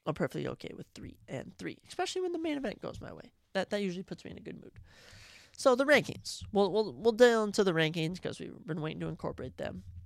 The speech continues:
So the rankings updated Tuesday, August, gosh, what would that have been? August eighth, I believe. There were a couple updates.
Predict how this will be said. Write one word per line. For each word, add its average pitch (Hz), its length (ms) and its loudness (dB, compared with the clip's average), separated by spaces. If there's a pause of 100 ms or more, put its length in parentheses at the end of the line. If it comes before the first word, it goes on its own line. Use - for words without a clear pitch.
(240)
So - 120 -8
the 240 100 2
rankings 277 260 0
updated 262 420 0
Tuesday, 208 500 0 (120)
August, 165 680 2 (600)
gosh, 190 220 -4
what - 100 -8
would 202 120 -10
that 190 140 -6
have - 220 -12
been? - 340 -8
August 220 480 -6
eighth, 294 440 0 (220)
I 370 80 -4
believe. 403 300 0 (1300)
There 202 220 4
were 208 180 4
a - 80 -2
couple 269 340 0
updates. - 500 -4